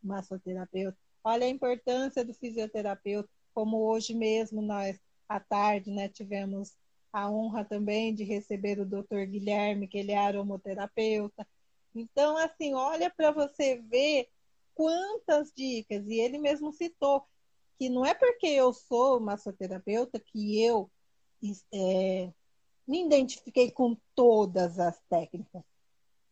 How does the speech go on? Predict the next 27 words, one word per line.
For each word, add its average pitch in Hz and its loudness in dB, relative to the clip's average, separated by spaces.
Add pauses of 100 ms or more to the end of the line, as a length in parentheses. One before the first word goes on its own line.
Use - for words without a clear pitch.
Então, 226 0
você 269 4 (120)
sabe 339 0 (120)
qual 311 2
é, 269 0 (140)
eu 240 4
sei 320 -2
qual 330 2
é 311 2
o 311 0
perfil, 277 -2 (140)
qua-, 247 2
é, 220 -2 (520)
qual 240 4
foi 294 4
a 285 4
área 269 4
que 294 -8
você, 311 0 (320)
qual 359 6
é 339 12
o 220 2
seu 370 0
produto, 214 0
né, 196 -4
na 190 -4
verdade, 175 -6